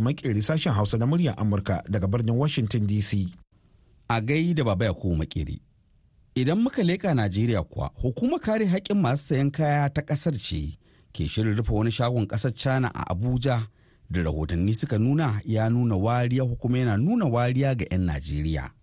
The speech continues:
Speaker 2: Shagon dai da ke haɗe da ɗakin sayar da abinci na harabar cibiyar bunƙasa cinikayya ta China a Abuja.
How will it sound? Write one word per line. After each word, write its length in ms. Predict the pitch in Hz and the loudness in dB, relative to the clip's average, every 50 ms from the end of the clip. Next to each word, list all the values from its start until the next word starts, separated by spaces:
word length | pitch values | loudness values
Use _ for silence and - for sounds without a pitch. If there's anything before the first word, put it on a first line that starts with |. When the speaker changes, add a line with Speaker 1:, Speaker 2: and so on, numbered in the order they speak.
| _ - - - _ _ _ _ _ _ - - - - - - - - - | _ -20 -20 -20 _ _ _ _ _ _ -20 -20 -20 -20 -20 -20 -20 -20 -16
Speaker 2:
Shagon 420 | - - - 160 208 226 247 220 202 | -8 -2 0 0 2 2 2 0 2
dai 120 | 196 220 | 2 0
da 100 | 190 190 | 0 0
ke 160 | 165 - 151 131 | 0 0 0 0
haɗe 300 | - - - 190 180 175 | 0 0 0 0 0 0
da 100 | - 156 | 0 -2
ɗakin 220 | 175 175 208 156 | -2 0 0 -2
sayar 260 | - - 147 156 160 | 0 0 -2 -2 -2
da 80 | 160 - - | -4 -4 -4
abinci 580 | - 71 78 73 73 71 - - - 78 71 - - - - | -6 -4 -2 -4 -4 -4 -6 -6 -4 -4 -4 -6 -8 -8 -4
na 220 | 85 90 82 73 73 | -2 -2 -2 -2 -2
harabar 400 | 78 85 80 95 113 120 117 110 | -4 -2 -2 0 0 0 -2 -4
cibiyar 320 | - - 123 117 117 117 | -2 -2 -2 0 0 0
bunƙasa 460 | 113 127 127 135 - - 120 98 90 82 | 0 0 -2 -2 0 -2 -2 -2 -4 -4
cinikayya 540 | - 101 90 90 87 - 156 170 156 110 85 | -2 -2 -2 -2 -2 -2 -2 0 0 0 -2
ta 100 | - - 82 | -2 -6 -6
China 340 | - - 90 90 90 78 - - - | -2 -2 0 0 0 -2 -4 -6 -6
a 60 | 69 65 | -8 -6
Abuja. 480 | 65 65 67 71 62 - 65 62 65 | -6 -6 -6 -4 -4 -4 -4 -4 -6